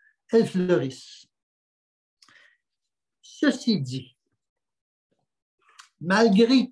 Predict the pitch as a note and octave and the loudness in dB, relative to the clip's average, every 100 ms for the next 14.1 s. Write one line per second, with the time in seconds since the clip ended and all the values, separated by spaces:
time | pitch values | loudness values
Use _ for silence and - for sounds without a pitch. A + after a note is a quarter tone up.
0 | _ C#4 C4+ A3+ F#3 F3+ E3+ D#3 D#3+ G#3+ | _ 0 0 -2 -4 -8 -10 -10 -10 -10
1 | G#3+ F3 - D3 B2+ D3 D3 F3 F#3+ F3+ | -8 -10 -10 -10 -6 -4 -4 -2 -4 -6
2 | _ D3 D#3 D#3 F#3+ G3 F3 - - C#3 | _ -16 -10 0 2 2 0 -2 -10 -14
3 | B2 D#3+ - - C#3 B2+ - _ _ _ | -4 -2 -2 -4 -14 -14 -16 _ _ _
4 | _ _ _ _ - F#3 - _ F3+ F3+ | _ _ _ _ -20 -20 -20 _ 0 0
5 | F3 E3+ E3 G3 A3 G3 E3 F#3 - - | 0 0 2 4 4 2 -2 -6 -10 -6
6 | F3+ E3+ F3 F3 G#3+ G#3 - G3 F3 C#3+ | 0 2 2 0 0 -2 -2 2 2 0
7 | D#3 D#3 D#3+ F3+ F3 E3 C#3+ E3 D#3 D3 | -4 -6 -10 -12 -12 -12 -6 -4 -4 -6
8 | E3+ G3 F#3+ - _ _ _ _ _ _ | -2 0 0 -2 _ _ _ _ _ _
9 | D#3+ F#3 F#3+ G3 F#3+ G#3 A#3 B3 B3 A#3+ | -12 -10 -4 0 2 2 0 0 0 -2
10 | C#4 C4+ - G3+ F3+ D3+ G3 G3+ F3 - | -4 -6 -4 -4 -4 -4 -4 -2 -4 -4
11 | E3 D3+ F3+ - F3 D#3 E3+ F3+ - - | -8 -6 -8 -8 -10 -8 -2 -2 -4 -8
12 | D3+ C#3 C3+ D#3+ D3+ D3 C#3+ D3 - - | -10 -10 -14 -12 -10 -10 -10 -12 -20 -20
13 | D#3 - D#3 E3 D3 - D#3 D3 C#3 D#3+ | -12 -6 -2 0 0 -4 -6 -6 -4 -4